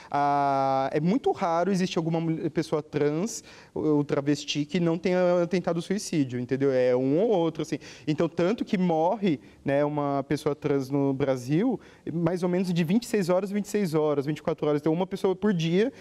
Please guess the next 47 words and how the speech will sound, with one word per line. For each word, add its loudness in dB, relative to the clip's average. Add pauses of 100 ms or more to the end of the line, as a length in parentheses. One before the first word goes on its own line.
(180)
ou 2
assassinada 0
ou 0
suicidada. -2
Então, -2 (220)
se -2
você 0
for 0
ver -2
a 0
taxa -2
média -2
da 0
população -2
de -4
suicídio, -2 (260)
sei -2
lá, 0
cinco -6
por 0
cento -2
já -2
tentaram -2
suicídio. -4 (140)
Se -4
você -2
vai 2
ver 0
no 0
público 0
trans, -2
é -2
noventa 0
e -6
cinco -10
por -6
cento. -8 (200)
Então, 0
imagina 0 (480)
a 0
vida 0
dessas -4
pessoas 2
como -2 (260)
é -2
complicada. -2
Então, 0